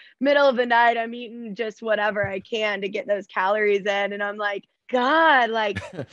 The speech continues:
Speaker 1: people
Speaker 2: like, "Oh
Speaker 1: really
Speaker 2: my
Speaker 1: <laughs> gotta
Speaker 2: God."
Speaker 1: do this."
Speaker 2: Yeah.
Speaker 1: <laughs>
Speaker 2: Wait, you said, wait, what'd you say? You said forty thousand calories in a month? Or
Speaker 1: Four thousand calories a day for the last month.
Speaker 2: Jesus Christ. Okay. Wow. That's
Speaker 1: Yeah, it,
Speaker 2: high.
Speaker 1: it was,
Speaker 2: That's really,
Speaker 1: it was
Speaker 2: <laughs> that's,
Speaker 1: rough.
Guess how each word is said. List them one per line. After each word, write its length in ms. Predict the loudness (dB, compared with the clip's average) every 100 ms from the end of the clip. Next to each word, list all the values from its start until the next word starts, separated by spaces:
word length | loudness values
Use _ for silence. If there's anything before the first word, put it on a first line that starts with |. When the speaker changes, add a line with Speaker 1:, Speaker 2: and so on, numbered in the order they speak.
| -12
Speaker 1:
people 380 | -8 -4 -2 -2
Speaker 2:
like, 40 |
"Oh 160 | 0 2 4
Speaker 1:
really 140 | 4
Speaker 2:
my 100 | 2
Speaker 1:
<laughs> 0 |
gotta 300 | 0 2 4
Speaker 2:
God." 120 | 2 0
Speaker 1:
do 200 | 0 0
this." 340 | -2 -6 -6 -8 -8 -4
Speaker 2:
Yeah. 400 | -2 -2 -2 -6 -8 -10
Speaker 1:
<laughs> 300 | -8 -12 -4
Speaker 2:
Wait, 140 | -4 -2
you 120 | -2
said, 280 | 0 -2 0
wait, 140 | -2
what'd 180 | -2 -6
you 80 | -6
say? 140 | -6
You 120 | -6
said 200 | -6 -6
forty 480 | -8 _ -4 -4 -2
thousand 360 | -2 -2 -2 -6
calories 400 | -6 -6 -6 -8
in 60 | -8
a 40 |
month? 280 | -6 -6 -10 _ _ _ _ -2
Or 220 | -2 0
Speaker 1:
Four 260 | 2 2 2
thousand 460 | 0 0 -4 -8
calories 760 | -6 -4 -4 -4 -6 -6 -10 -12 _ -4
a 80 | 0
day 640 | 2 2 2 0 -4 -8 -8
for 120 | -6
the 120 | -2
last 320 | 0 0 -2
month. 340 | -10 -8 -10 -14 _
Speaker 2:
Jesus 380 | -20 -16 -16 -10
Christ. 360 | -6 -6 -8 -6
Okay. 380 | -2 -2 -4 -6 _ -10
Wow. 420 | -4 -2 -4 -8 _ _ _ _ _ _
That's 140 | 2 4
Speaker 1:
Yeah, 180 | 6 4
it, 120 | 4
Speaker 2:
high. 140 | 2 2
Speaker 1:
it 80 |
was, 100 | 4
Speaker 2:
That's 220 | 2 0 -4
really, 360 | -2 0 2
Speaker 1:
it 80 | 2
was 100 | 2
Speaker 2:
<laughs> 60 | 2
that's, 100 | 0
Speaker 1:
rough. 320 | 0 -4